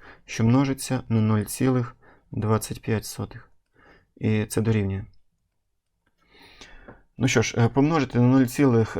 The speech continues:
двадцять п'ять сотих. Нуль цілих двадцять п'ять сотих — це чотири. Це все одно, що поділити на чотири. Отже, тоді,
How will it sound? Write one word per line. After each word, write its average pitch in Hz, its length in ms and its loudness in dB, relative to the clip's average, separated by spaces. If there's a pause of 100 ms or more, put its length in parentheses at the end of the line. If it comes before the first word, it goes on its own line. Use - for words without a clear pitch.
двадцять 117 440 0
п'ять 123 220 0
сотих. 190 360 -2
Нуль 123 120 0
цілих 135 280 0
двадцять 123 260 -2
п'ять 127 160 -4
сотих — 160 420 -6
це 120 280 -2
чотири. 107 640 0 (440)
Це - 160 -2
все 123 240 2
одно, 135 400 4
що 120 340 0
поділити 120 880 0
на 110 320 0
чотири. - 560 -4 (920)
Отже, 104 340 0 (760)
тоді, 110 680 2